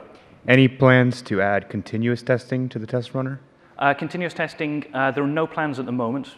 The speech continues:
Speaker 2: Uh, we're concentrating right now on adding support for play mode tests.
Speaker 1: Okay.
Speaker 2: We very much want to have play mode tests in there. Uh, and then looking forward, things like, uh, code coverage would be great as well. But continuous testing is less of a, uh,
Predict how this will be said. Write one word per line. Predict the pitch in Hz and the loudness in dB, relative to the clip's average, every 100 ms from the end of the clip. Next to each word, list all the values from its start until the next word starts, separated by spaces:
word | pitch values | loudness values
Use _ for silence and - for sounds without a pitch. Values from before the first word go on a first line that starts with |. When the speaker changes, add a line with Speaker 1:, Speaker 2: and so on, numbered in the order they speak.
| - | -6
Speaker 2:
Uh, | 120 120 120 | -2 -2 -2
we're | 131 | -4
concentrating | - 147 139 139 131 131 | -4 -6 -4 -6 -4 -2
right | 131 127 | -2 -2
now | 131 127 123 | -2 -2 -2
on | 127 127 123 | -2 -2 -4
adding | 123 127 127 123 | -4 -4 -4 -6
support | 123 117 - 127 | -8 -10 -6 -6
for | - | -6
play | - 147 135 | -6 -2 -2
mode | 117 104 | -2 -4
tests. | 110 - - - _ _ - | -8 -10 -16 -20 _ _ -8
Speaker 1:
Okay. | 98 90 _ - 143 | -6 -6 _ -8 0
Speaker 2:
We | |
very | 123 120 | 2 2
much | 123 135 | 0 -4
want | 117 | -4
to | |
have | 123 113 | -4 -4
play | 135 | -4
mode | 127 123 | -4 -4
tests | 131 120 127 | -6 -8 -6
in | 127 | -4
there. | 123 120 - - - - | -4 -6 -12 -20 -20 -4
Uh, | 120 123 127 | 2 4 6
and | 135 | 4
then | 139 | 4
looking | 139 139 127 | 2 0 0
forward, | 131 123 | 2 0
things | 123 123 123 | -2 -6 -6
like, | 120 110 117 | -6 -4 -4
uh, | 113 | -6
code | - - - | -4 -6 -4
coverage | 120 113 117 | -6 -6 -8
would | 107 | -8
be | |
great | 110 110 - | -6 -8 -8
as | 107 | -10
well. | 110 - _ _ _ _ | -10 -12 _ _ _ _
But | 120 | -8
continuous | 131 120 131 120 | -6 -4 -4 -4
testing | - 117 - 113 | -6 -8 -8 -8
is | - 110 107 120 | -6 -8 -8 -10
less | 113 - | -10 -8
of | 113 | -10
a, | 110 107 104 - - - - | -8 -8 -10 -18 -20 -20 -4
uh, | 113 | 4